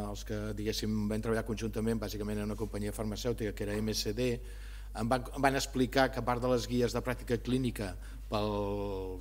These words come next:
pels metges, eh, es començava a parlar a la literatura de guia-, guies de pràctica clínica pels malalts. Eh, la veritat em va costar molt entendre, perquè vaig pensar, "Home, si ja els metges o els clínics no fem servir les guies de pràctica clínica, com els faran servir els malalts?", no? Diguéssim, i llavors,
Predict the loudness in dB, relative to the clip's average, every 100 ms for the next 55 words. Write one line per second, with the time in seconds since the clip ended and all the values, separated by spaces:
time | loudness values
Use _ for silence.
0 | -6 -4 -4 -6 -8 -8 -6 -2 0 2
1 | 2 0 -6 -8 -10 -10 -8 -2 0 0
2 | -2 -6 -2 0 6 8 8 8 8 8
3 | 8 6 6 6 6 6 6 4 4 4
4 | 4 2 6 6 6 2 0 2 0 0
5 | 0 0 0 0 -2 -2 0 0 -2 -8
6 | -10 -10 -10 -10 -4 2 4 6 6 6
7 | 4 4 4 6 6 6 6 6 2 -2
8 | -2 -2 0 0 0 -2 -6 -6 -4 -2
9 | -2 2 2 4 4 4 2 2 2 2
10 | 2 0 0 0 2 2 2 2 0 2
11 | 2 0 -2 0 0 0 0 0 0 -2
12 | -2 -2 -2 -2 -2 -2 0 0 -2 -4
13 | -4 -4 -4 -6 -4 -4 -2 -2